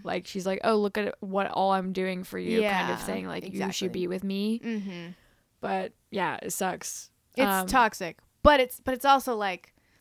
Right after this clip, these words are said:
Speaker 2: yeah, if you can't afford college and you're getting these opportunities, like,
Speaker 1: Yeah.
Speaker 2: I, I totally understand that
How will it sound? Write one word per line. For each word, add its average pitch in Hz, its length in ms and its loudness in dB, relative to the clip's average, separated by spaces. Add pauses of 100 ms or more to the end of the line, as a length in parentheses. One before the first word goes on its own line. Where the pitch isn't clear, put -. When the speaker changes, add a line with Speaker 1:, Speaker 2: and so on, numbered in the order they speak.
Speaker 2:
yeah, 220 200 -8
if - 120 -14
you 254 60 -6
can't 247 260 0
afford 220 440 -2
college 233 420 0
and 214 80 0
you're 202 140 -2
getting 196 260 -2
these 214 140 0
opportunities, 196 880 -4
like, 180 380 -12 (140)
Speaker 1:
Yeah. 196 380 -4
Speaker 2:
I, 220 220 2
I 220 240 4
totally 220 400 0
understand 185 840 -6
that 139 280 -6